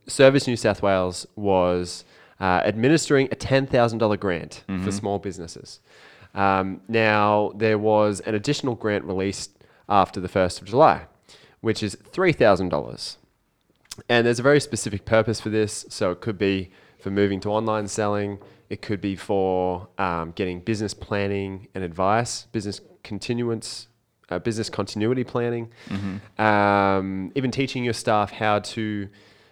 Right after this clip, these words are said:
Speaker 1: practice in a clean, uh, manner in the covid world.
Speaker 2: Yep.
Speaker 1: So, um, I definitely recommend looking into that. Now, just a little note,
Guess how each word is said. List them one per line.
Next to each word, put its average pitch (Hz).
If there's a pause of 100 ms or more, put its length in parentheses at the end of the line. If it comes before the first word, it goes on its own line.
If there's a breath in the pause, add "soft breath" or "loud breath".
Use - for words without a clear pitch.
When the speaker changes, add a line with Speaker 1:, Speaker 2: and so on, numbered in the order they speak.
(180 soft breath)
Speaker 1:
practice 113
in 104
a 101
clean, 104 (460)
uh, 95
manner 95 (140)
in 98
the 95
covid 95
world. 90 (140)
Speaker 2:
Yep. 113 (160)
Speaker 1:
So, 110
um, 104
I 110
definitely 156
recommend 127
looking 113
into 110
that. 98 (300 soft breath)
Now, 110
just 123
a 139
little 117
note, 113